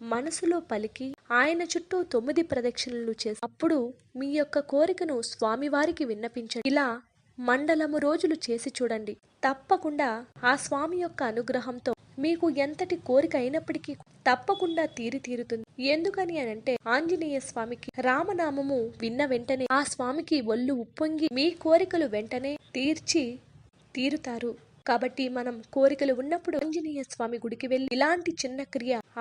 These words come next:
ఆచరించి అప్పుడు మీ మనసులో ఉన్నటువంటి సంకల్పాన్ని స్వామివారికి విన్నపించి చూడండి. ఎంతటి ఫలితం వస్తుందో మీరే చూడండి. దీనితో పాటుగా తొమ్మిది తమలపాకులను తీసి దానిపైన గంధ సింధూరంతో శ్రీరామ అని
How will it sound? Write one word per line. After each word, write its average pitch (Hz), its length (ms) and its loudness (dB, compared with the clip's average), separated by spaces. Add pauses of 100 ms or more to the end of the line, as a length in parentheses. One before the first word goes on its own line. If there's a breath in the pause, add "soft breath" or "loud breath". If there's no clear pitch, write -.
ఆచరించి 294 600 -4 (600)
అప్పుడు 254 340 -2 (160)
మీ 262 160 0 (100)
మనసులో 330 340 0 (100)
ఉన్నటువంటి 254 440 -6 (120)
సంకల్పాన్ని 240 640 -6 (300 soft breath)
స్వామివారికి 311 800 2
విన్నపించి 254 500 -4
చూడండి. 220 200 -2 (320 soft breath)
ఎంతటి 262 420 4
ఫలితం 311 400 2
వస్తుందో 262 520 0
మీరే 226 200 2 (100)
చూడండి. 226 280 -2 (140)
దీనితో 320 340 2 (120)
పాటుగా 233 340 -4 (580 loud breath)
తొమ్మిది 311 320 6 (100)
తమలపాకులను 277 720 2
తీసి 226 260 -4
దానిపైన 320 500 2 (140)
గంధ 233 180 -2 (100)
సింధూరంతో 277 580 -2 (180)
శ్రీరామ 302 600 2 (260)
అని 233 140 -6